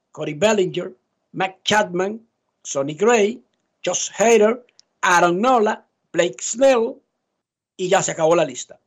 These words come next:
¿Qué es la oferta calificada? Es un recurso que tienen los equipos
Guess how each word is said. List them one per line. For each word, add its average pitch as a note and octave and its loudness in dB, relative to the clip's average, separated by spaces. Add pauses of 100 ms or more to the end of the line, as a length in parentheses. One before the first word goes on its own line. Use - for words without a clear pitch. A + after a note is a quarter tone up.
(420)
¿Qué A3 2
es G#3 2
la G#3+ 2
oferta G#3 -4
calificada? F#3+ -4 (1120)
Es - -12
un A3 -4
recurso A3+ -2
que D#3 -16
tienen G3 -6
los A3 -2
equipos E3+ -8